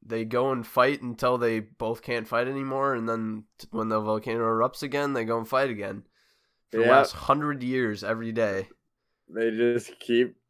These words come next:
Speaker 2: keep doing it over and over and over.
Speaker 1: And they do not even remember why they are doing this until
Speaker 2: Yep.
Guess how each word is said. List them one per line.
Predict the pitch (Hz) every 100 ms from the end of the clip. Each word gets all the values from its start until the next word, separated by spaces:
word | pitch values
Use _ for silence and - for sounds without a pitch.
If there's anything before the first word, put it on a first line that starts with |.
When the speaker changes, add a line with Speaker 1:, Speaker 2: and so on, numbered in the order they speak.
| _
Speaker 2:
keep | - 120 120 110
doing | 127 123 131 120
it | 107 -
over | 101 113 123 123
and | 120
over | 117 120 120
and | 123
over. | 110 123 101 101 101 -
Speaker 1:
And | 120 117 117
they | 117
do | 113 - 120
not | 113 117 135 139 -
even | 135 127 123
remember | 120 113 120 117 107 104
why | 101 107 110 113 113
they | 113 107
are | 104
doing | 117 110 101
this | 95 101 - - _ _ _
until | 117 107 - 113 107 104 101 107
Speaker 2:
Yep. | 113 113 117